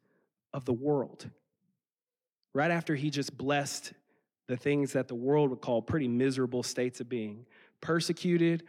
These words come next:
Oh, you gotta be the peacemaker. You can't go win and fight and make it happen your way.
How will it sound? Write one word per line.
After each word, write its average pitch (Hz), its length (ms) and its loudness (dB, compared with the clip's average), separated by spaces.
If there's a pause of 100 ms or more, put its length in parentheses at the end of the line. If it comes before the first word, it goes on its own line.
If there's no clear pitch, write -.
(160)
Oh, 135 140 4
you 151 100 2
gotta 151 220 2
be 131 100 -2
the 117 80 -6
peacemaker. 170 640 2
You 156 160 2
can't 151 280 2
go 143 120 4
win 151 440 4
and 120 160 2
fight 160 420 -2
and 131 120 0
make 156 220 2
it - 80 -2
happen 147 340 0
your 151 220 6
way. 165 440 0